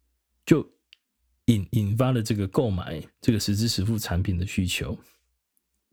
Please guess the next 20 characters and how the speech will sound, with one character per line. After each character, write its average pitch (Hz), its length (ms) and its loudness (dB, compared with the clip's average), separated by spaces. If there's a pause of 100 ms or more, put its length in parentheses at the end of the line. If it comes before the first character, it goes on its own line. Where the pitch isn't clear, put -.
好， - 260 -2 (460)
那 127 180 4
这 151 140 0
边 151 160 2
还 117 160 2
有 92 320 -2 (180)
提 104 140 4
到 117 120 0
一 110 40 0
个 98 280 -2 (600)
报 120 160 4
告 107 120 0
的 98 60 2
内 107 160 2
容， 85 220 -4
就 120 100 0
是 123 180 0 (540)
他 156 220 2
说 139 320 0
呢， 117 240 0